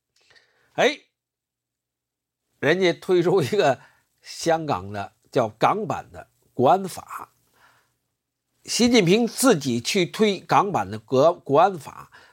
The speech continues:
就是对今天在过去时间里香港政府林郑月娥、香港警察在香港做法的表现的否定。他的否定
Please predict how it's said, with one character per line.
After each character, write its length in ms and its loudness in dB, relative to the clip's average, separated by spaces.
就 220 4
是 180 -4
对 180 4
今 300 -4
天 380 0
在 180 4
过 240 2
去 240 0
时 160 -4
间 220 0
里 180 -10
香 340 2
港 220 -6
政 240 0
府 220 -10
林 200 0
郑 200 2
月 160 4
娥、 420 0
香 300 0
港 240 -2
警 180 -12
察 240 -6
在 220 2
香 320 2
港 220 -6
做 280 2
法 280 -12
的 160 -12
表 320 2
现 260 0
的 140 -14
否 480 -6
定。 300 -2
他 140 2
的 100 4
否 360 0
定 260 -4